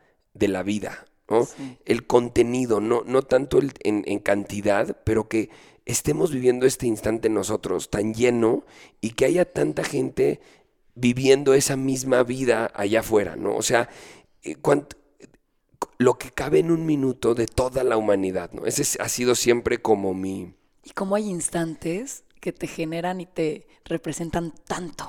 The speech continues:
Speaker 1: Así
Speaker 2: ¿no?
Speaker 1: es, y cómo estamos tan conectados. A mí me
Speaker 2: Sí.
Speaker 1: sorprende muchísimo cómo parece que las revoluciones fueron moda en Latinoamérica, ¿no? Y
Speaker 2: Sí.
Speaker 1: todas fueron en septiembre, en el mismo año. O sea, como que hay cosas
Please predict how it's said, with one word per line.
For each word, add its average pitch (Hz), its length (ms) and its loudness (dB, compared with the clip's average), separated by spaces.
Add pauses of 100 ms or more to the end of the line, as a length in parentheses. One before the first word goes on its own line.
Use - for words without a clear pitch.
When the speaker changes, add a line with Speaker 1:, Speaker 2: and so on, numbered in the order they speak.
Speaker 1:
Así 156 300 -6
Speaker 2:
¿no? 104 80 0
Speaker 1:
es, 98 120 -4
y 113 80 -4
cómo 160 220 4
estamos 165 340 0
tan 156 180 -2
conectados. 135 760 0
A 123 60 -2
mí 127 120 0
me 156 100 0
Speaker 2:
Sí. 151 80 0
Speaker 1:
sorprende 123 380 2
muchísimo 127 640 -2
cómo 127 380 4 (1040)
parece 135 320 4
que - 120 -2
las 123 180 2
revoluciones 120 720 4
fueron 135 320 6
moda 127 340 8
en 120 100 4
Latinoamérica, 107 840 0
¿no? 104 180 4
Y 185 60 6
Speaker 2:
Sí. 165 60 -4
Speaker 1:
todas 139 280 6
fueron 127 280 4
en 110 100 0
septiembre, 143 720 -6
en 143 100 0
el 131 100 0
mismo 143 380 2
año. 139 220 2
O 139 40 -2
sea, 143 140 0 (280)
como - 240 6
que 156 180 -2 (440)
hay 180 180 4
cosas 135 640 2